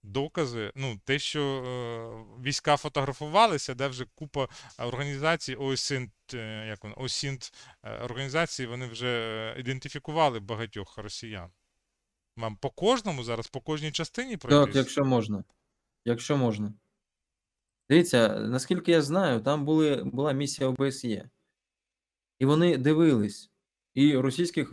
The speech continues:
Speaker 2: військ там не знайшли. Бачите, яка справа.
Speaker 1: Але бачите, яка справа, е, в, е, асамблеях, які проводились, не пам'ятаю, чи то було в Нідер-, е, ем, в Нідерландах, чи в Білорусі, було конкретно озвучено, що російські гібридні війська на Донбасі.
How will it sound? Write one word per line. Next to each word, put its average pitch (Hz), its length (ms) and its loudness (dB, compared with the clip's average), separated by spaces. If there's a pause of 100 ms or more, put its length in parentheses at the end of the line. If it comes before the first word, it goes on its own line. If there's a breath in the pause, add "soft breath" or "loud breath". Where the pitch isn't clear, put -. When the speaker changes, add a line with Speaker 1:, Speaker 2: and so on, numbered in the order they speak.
Speaker 2:
військ 165 240 0
там 143 160 0
не 123 60 -2
знайшли. 107 440 -2
Бачите, 117 340 -4
яка 104 160 -6
справа. - 340 -16 (300)
Speaker 1:
Але 123 200 6
бачите, 165 280 2
яка 151 200 0
справа, 139 400 4
е, 117 680 -2
в, 113 140 -10
е, 110 680 -8
асамблеях, 156 600 -2
які 127 180 -12
проводились, 117 540 -6
не 110 100 -12
пам'ятаю, 120 480 -6
чи - 120 -12
то 120 120 -14
було 110 240 -10
в 107 40 -10
Нідер-, 117 300 -8
е, 107 920 -8 (480 loud breath)
ем, 107 680 -18
в 110 40 -12
Нідерландах, 135 680 0
чи 127 160 -8
в 113 40 -12
Білорусі, 135 640 -4
було 123 420 -4
конкретно 139 680 0
озвучено, 113 580 -8
що 113 240 -6 (200 loud breath)
російські 139 560 -4
гібридні 120 480 -4
війська 123 360 -4
на 139 140 -4
Донбасі. 107 680 -8